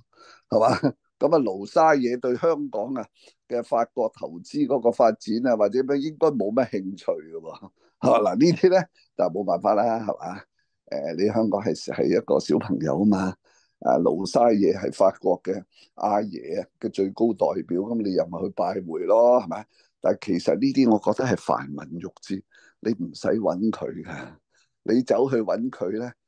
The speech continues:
就盞會令法國啊嗰啲傳媒對你有另一種睇法，係嘛？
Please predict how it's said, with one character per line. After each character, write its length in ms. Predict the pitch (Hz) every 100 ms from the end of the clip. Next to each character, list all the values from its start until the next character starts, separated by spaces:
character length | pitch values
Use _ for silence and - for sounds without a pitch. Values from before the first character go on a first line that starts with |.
| _ -
就 100 | 95
盞 380 | - 92 120 120
會 160 | 104
令 240 | 104 85 92
法 220 | - 95 -
國 160 | 90 87 95
啊 100 | - _ _ -
嗰 80 | 110
啲 120 | 135
傳 280 | - - 65 69
媒 160 | 90 92
對 200 | - 104
你 160 | 92 92
有 120 | 92
另 120 | 95 73
一 160 | 101
種 240 | - 80 -
睇 320 | - - 101
法， 260 | - - - -
係 180 | -
嘛？ 80 | -